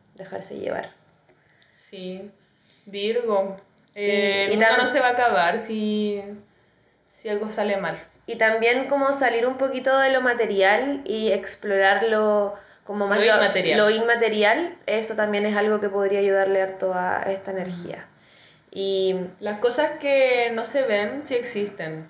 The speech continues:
Speaker 2: O sea, como que no todo lo que existe se ve.
Speaker 1: Exacto, exacto, eso mismo.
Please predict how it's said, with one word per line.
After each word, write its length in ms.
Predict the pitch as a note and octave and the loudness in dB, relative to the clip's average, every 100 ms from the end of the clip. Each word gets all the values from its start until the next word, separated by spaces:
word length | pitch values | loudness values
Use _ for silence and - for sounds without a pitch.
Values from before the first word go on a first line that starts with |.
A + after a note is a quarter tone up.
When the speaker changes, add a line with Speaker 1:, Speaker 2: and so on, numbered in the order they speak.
| _ _ | _ _
Speaker 2:
O 40 | |
sea, 140 | G3+ | -10
como 200 | G3+ G#3 | -4 -4
que 100 | G3+ | -2
no 200 | G3+ G#3 G#3 | 0 0 0
todo 200 | B3 B3+ | 0 0
lo 80 | |
que 80 | C4+ | -2
existe 480 | B3+ - C4+ - C#4 | -8 -10 -6 -2 0
se 120 | C#4+ | 2
ve. 40 | A#3 | 4
Speaker 1:
Exacto, 560 | G3 F#3 F#3+ F#3+ - | 4 2 -2 -2 -4
exacto, 600 | G#3+ - G#3+ F#3+ - F#3 - - | -6 -4 -4 -4 -8 -16 -18 -10
eso 260 | G#3+ A3 | -8 -6
mismo. 360 | G#3+ F#3 F#3 | -4 -6 -8